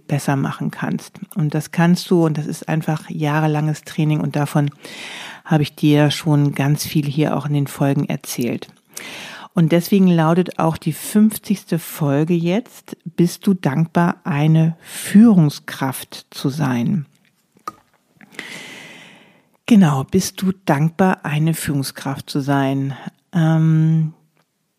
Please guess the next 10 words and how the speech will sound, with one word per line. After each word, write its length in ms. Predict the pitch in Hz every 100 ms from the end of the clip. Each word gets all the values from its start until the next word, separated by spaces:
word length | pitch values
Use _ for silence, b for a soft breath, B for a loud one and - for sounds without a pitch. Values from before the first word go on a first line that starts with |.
| _ - _ - -
diesen 240 | 190 208
Titel 280 | - 208 196
fand 260 | - 170 170
ich 100 | -
für 100 | 156
mich 340 | 185 208 -
einfach 340 | 160 156 143 -
auch 160 | 180
sehr 180 | - 202
inspirierend 1040 | 196 - - 185 185 190 190 185 185 -